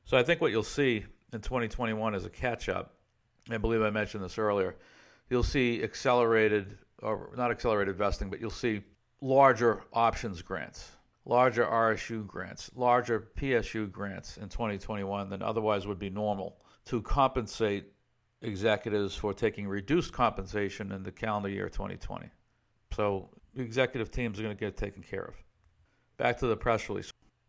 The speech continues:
So during the first quarter of twenty twenty, we now estimate that we will generate adjusted E P S of a dollar twenty-six to a dollar twenty-eight, as compared to a dollar sixteen in the year ago period. We had previously projected adjusted E P S of a dollar thirty to a dollar thirty-four.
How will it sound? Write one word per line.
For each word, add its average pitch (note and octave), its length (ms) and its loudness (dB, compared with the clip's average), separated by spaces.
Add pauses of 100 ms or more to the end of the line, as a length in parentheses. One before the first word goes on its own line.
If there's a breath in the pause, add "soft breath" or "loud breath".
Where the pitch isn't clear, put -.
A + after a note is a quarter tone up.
(180)
So A#2 80 -8
during D3 200 2
the D3 80 4
first C#3+ 280 6
quarter C#3 180 6
of A#2+ 60 2
twenty B2+ 240 4
twenty, C#3+ 320 2
we B2+ 80 0
now B2+ 180 6
estimate B2 340 0
that A#2 120 2
we A#2+ 80 0
will A#2 120 4
generate A2 580 0 (380)
adjusted A#2+ 520 2
E A#2+ 80 0
P A2+ 220 4
S G#2+ 260 2
of G2 80 -6
a G#2 40 -6
dollar A2+ 300 6
twenty-six A2+ 640 -2
to G2+ 100 -4
a G2 40 -4
dollar A2 280 4
twenty-eight, G#2 640 -2 (500)
as A2 160 0
compared A#2 440 4
to A2 100 6
a G#2+ 60 4
dollar A2 300 6
sixteen G#2+ 760 -4
in G#2 80 -10
the G2+ 100 -6
year A2 220 2
ago G2+ 180 0
period. A#2+ 580 4 (760)
We A#2 80 -4
had G#2+ 100 -2
previously A#2+ 380 6
projected G#2+ 680 2 (160)
adjusted G#2+ 440 2
E G#2+ 80 0
P G#2+ 220 6
S G2+ 220 0
of G2 100 -2
a F#2+ 60 -2
dollar G#2 360 4
thirty G#2+ 380 -2
to G2+ 120 -2
a G2 40 -2
dollar G2 280 0
thirty-four. - 680 -8